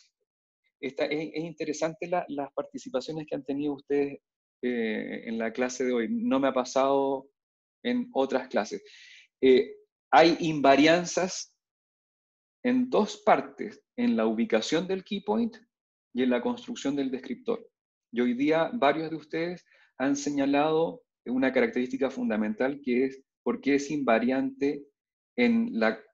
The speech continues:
detección del key point. Entonces, lo que, lo que tú has dicho ahora es en la detección del key point. Pero falta la segunda parte. ¿Por qué el descriptor es invariante a la iluminación?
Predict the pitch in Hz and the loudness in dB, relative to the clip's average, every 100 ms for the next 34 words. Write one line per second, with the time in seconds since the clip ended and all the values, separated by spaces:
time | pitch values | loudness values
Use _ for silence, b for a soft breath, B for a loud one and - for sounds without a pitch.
0 | - 107 107 - 131 123 117 - 117 92 | -2 -2 -2 -4 0 0 -2 -4 -4 -4
1 | - - _ - 127 123 117 117 - 117 | -8 -14 _ -2 2 2 2 -2 0 -2
2 | 117 113 131 147 147 156 - 151 160 170 | 0 0 0 0 0 -6 0 4 4 4
3 | - - 139 139 - _ _ _ _ - | -2 -2 -2 -4 -14 _ _ _ _ -2
4 | 123 117 110 117 110 135 131 123 - 120 | 4 4 4 2 -2 -2 0 -2 0 -2
5 | 98 - - _ _ 123 120 120 - - | -2 -8 -12 _ _ 2 2 0 -2 0
6 | 147 160 151 160 151 160 156 135 107 - | 2 2 2 2 0 0 2 2 2 -2
7 | 98 - 120 - 143 156 - - 131 127 | -6 -4 -4 -2 0 0 0 4 4 4
8 | 120 110 117 - 117 - 156 160 156 135 | 0 -4 -6 -4 -6 2 2 2 -4 -4
9 | 120 120 117 113 107 110 104 117 - - | -2 0 -2 -2 -4 -4 -6 -8 -10 -12
10 | - | -16